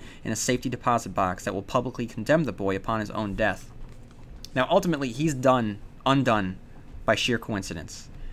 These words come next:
After he suffers a heart attack from the burial of a recently murdered homeless person, it just so happens that he is recognized by a fellow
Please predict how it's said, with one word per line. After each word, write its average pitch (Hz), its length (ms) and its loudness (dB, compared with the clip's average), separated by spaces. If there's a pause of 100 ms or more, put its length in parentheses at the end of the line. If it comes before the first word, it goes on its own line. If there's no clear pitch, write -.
(300)
After 147 200 8
he 151 60 6
suffers 143 380 4
a 123 60 6
heart 143 220 6
attack 120 300 2
from 127 120 -2
the 113 80 0
burial 113 640 4
of 113 120 -2
a - 20 -2
recently 117 440 2
murdered 107 340 0
homeless 120 300 0
person, 95 540 -2
it - 60 -8
just - 200 -2
so 120 120 2
happens 110 360 2
that 104 180 0
he 110 100 0
is 101 100 -2
recognized 104 640 0
by 104 120 4
a 98 40 -2
fellow 120 600 4